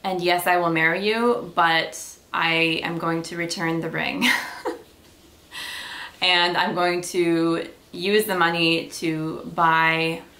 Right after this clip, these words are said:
a rental property. And this is going to be, uh, an investment property for us." I was big into, like, financial freedom, and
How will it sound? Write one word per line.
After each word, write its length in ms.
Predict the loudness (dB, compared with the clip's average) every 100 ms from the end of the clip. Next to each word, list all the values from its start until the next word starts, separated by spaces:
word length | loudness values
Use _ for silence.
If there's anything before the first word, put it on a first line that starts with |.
| -8
a 80 | 0
rental 320 | 2 2 -2
property. 560 | -4 -4 -4 -8 -8 -10 -4
And 320 | -2 0 -2
this 140 | -4
is 100 | -4
going 240 | -2 -2 -2
to 120 | -6
be, 560 | -2 -2 0 -2 -4 -10 -20 -20 -20 -20 -20 -10
uh, 300 | -8 -4 -2
an 100 | -2
investment 440 | 0 0 0 -4
property 420 | -4 -6 -4 -6 -6
for 220 | -4 -2
us." 220 | -2 -4 -10 -2
I 160 | 2 4
was 240 | 4 2
big 340 | 2 2 0 -2
into, 400 | -4 -6 -6 0
like, 400 | 2 2 -2 -6
financial 520 | -4 0 0 0 -2
freedom, 600 | -4 -4 2 2 2 0
and 800 | -2 -4 -2 0 0 0 -4